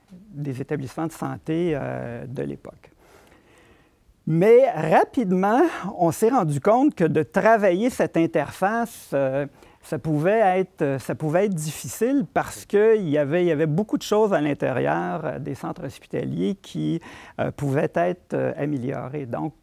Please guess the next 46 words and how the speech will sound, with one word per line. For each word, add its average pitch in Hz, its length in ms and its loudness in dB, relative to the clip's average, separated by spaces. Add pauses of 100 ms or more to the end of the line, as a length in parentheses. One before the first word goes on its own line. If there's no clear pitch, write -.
(140)
à 139 80 -8
l'intérieur 180 580 -2
des 160 160 -2
centres 170 300 -4
hospitaliers, 147 500 -2
non 175 180 2
seulement 170 360 0
il 208 100 0
y - 20 2
a 143 60 -4
cette - 220 -8 (560)
ponction, 165 480 0
il 156 80 -2
y - 20 -2
a 139 40 -4
ce - 160 -8
poids, 165 360 -2
là, 143 140 -4
de, 123 180 -8 (400)
de 143 100 -6
quarante 147 380 0
et 156 100 0
un 156 120 0
pour - 220 -8
cent, 240 200 -4 (760)
mais 160 160 0
si - 180 -2
on 208 100 2
regarde, 175 380 2
si - 100 -12
on 185 60 -4
s'intéresse 175 640 -4
à, 139 160 -6 (320)
à - 60 -8
l'intérieur 170 440 2
d'un 175 160 -2
centre 160 300 -6
hospitalier, 185 800 -4 (160)
bien, 156 300 0
on 151 200 -2
dé-, 160 260 0 (180)
on 151 120 0
y 165 120 0
découvre 185 420 0
rapidement 156 640 -2 (400)
un 147 240 -6